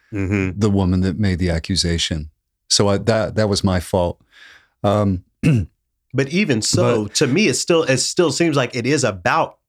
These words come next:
Speaker 1: it's about
Speaker 2: But
Speaker 1: Emmett Till, but it's about her viewpoint on it,
Speaker 2: But it,
Speaker 1: based on
Speaker 2: but
Speaker 1: what I've read here.
Speaker 2: from what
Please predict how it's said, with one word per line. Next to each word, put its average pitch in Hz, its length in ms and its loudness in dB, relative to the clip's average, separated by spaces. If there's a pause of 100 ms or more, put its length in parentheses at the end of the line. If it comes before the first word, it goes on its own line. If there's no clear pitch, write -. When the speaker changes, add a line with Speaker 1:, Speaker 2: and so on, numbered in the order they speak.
(400)
Speaker 1:
it's 143 200 2
about 139 380 2
Speaker 2:
But - 20 2
Speaker 1:
Emmett 120 260 0
Till, 170 300 2
but 110 180 0
it's 127 140 0
about 123 440 0 (200)
her 139 300 2
viewpoint 120 680 0
on 80 220 0
it, - 100 -20 (180)
Speaker 2:
But 131 300 0
it, 127 260 0
Speaker 1:
based 127 200 2
on 139 80 4
Speaker 2:
but 131 40 4
Speaker 1:
what 127 100 2
I've 110 120 0
read 160 200 0
here. 85 180 -10
Speaker 2:
from 120 400 2
what 113 280 2